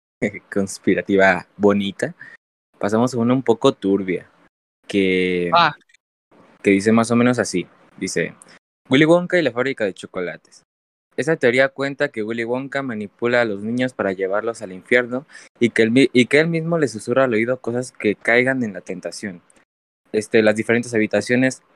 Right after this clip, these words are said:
Speaker 1: este, a las que van serían los niveles de la Divina Comedia". Y también vi otra que dice que Willy Wonka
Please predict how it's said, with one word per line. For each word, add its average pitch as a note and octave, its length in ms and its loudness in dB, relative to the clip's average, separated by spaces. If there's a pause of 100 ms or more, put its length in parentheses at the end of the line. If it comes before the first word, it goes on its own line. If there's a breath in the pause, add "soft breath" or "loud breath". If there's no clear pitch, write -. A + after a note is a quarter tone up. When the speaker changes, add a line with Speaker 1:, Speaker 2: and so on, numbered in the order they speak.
(140)
Speaker 1:
este, G#2 340 0
a G#2 40 4
las G2+ 240 0
que G#2+ 160 2
van C3+ 360 0 (180)
serían G#2+ 320 0
los A2+ 100 -2
niveles G#2+ 460 0
de G2 80 -4
la F#2+ 120 -2
Divina G2+ 360 -4
Comedia". G2 460 -2 (260 loud breath)
Y B2+ 100 2
también C#3 420 2
vi D#3 320 -2
otra C3 400 2 (380)
que G2+ 140 -2
dice G2 300 -4
que G2 640 0
Willy G#2 140 2
Wonka A2 480 2